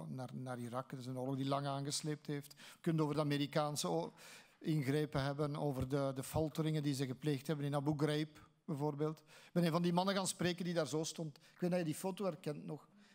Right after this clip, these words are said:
van die met elektroden erop en de zak over de kop en dan, die dan gemarteld werden. Getuigen daarvan, mensen die daar met hen in de gevangenis zaten. Dat zijn de verhalen die je wilt brengen. Maar ik ga nu even meepakken naar,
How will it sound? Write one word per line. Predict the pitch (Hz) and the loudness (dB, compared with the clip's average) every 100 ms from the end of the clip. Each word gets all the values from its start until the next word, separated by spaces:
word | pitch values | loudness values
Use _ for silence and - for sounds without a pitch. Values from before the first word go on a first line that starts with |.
| _ - | _ -2
van | 156 165 156 | 0 0 0
die | 151 151 147 143 135 - _ _ - | 0 2 0 -2 -6 -20 _ _ -4
met | 170 | -2
elektroden | 185 165 - 160 180 180 170 | 0 -2 0 0 2 0 0
erop | 175 185 | 0 0
en | 190 | -2
de | 170 | 0
zak | 156 175 | -2 -2
over | 190 175 | -2 -4
de | 175 | -4
kop | 165 190 190 | -4 -6 -6
en | 170 | -4
dan, | 160 156 156 147 | -4 -4 -6 -8
die | 143 | -6
dan | 151 151 143 | -6 -6 -8
gemarteld | 139 151 165 170 | -6 -6 -6 -8
werden. | 180 175 180 180 _ _ _ _ _ _ _ _ _ _ - 175 143 | -6 -8 -10 -14 _ _ _ _ _ _ _ _ _ _ -16 -12 -10
Getuigen | 139 123 143 147 147 | -10 -6 -4 -2 -2
daarvan, | 151 139 151 | -2 -2 -6
mensen | 143 139 | -6 -4
die | 151 | -4
daar | 139 131 - - - _ | -4 -4 -10 -20 -20 _
met | - 127 | -8 -2
hen | 139 | 0
in | 151 147 | 0 0
de | 147 | 0
gevangenis | 123 131 139 147 139 | 0 -2 0 0 0
zaten. | 160 151 165 156 - - | 0 -4 -6 -10 -14 -12
Dat | - 156 | -2 0
zijn | 165 | 0
de | 156 | 0
verhalen | 131 143 156 151 | 0 2 2 0
die | 143 | 0
je | |
wilt | 135 139 | 0 -2
brengen. | 127 147 147 127 - - - - | -2 -2 -2 -6 -12 -18 -18 0
Maar | 175 | 2
ik | 165 | 4
ga | 190 | 4
nu | 214 240 | 6 4
even | - 196 | 2 4
meepakken | 202 208 220 202 | 4 4 2 2
naar, | 180 180 165 | 2 2 0